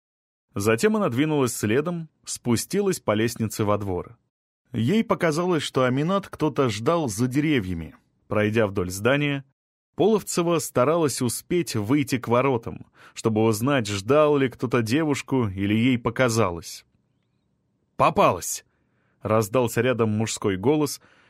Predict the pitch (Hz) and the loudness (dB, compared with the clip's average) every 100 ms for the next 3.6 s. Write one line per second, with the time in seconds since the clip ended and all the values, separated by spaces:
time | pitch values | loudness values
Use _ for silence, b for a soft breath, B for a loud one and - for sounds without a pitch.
0 | b 202 - 220 170 190 - 185 160 151 | b -4 0 0 0 0 0 -2 2 2
1 | 151 175 156 139 - 135 139 160 139 123 | 2 2 2 0 0 0 0 2 2 2
2 | 120 131 113 - 117 120 117 117 117 - | 0 -2 -4 -2 -2 -2 0 2 0 0
3 | 131 104 90 - - - | -2 0 -2 -6 -8 -12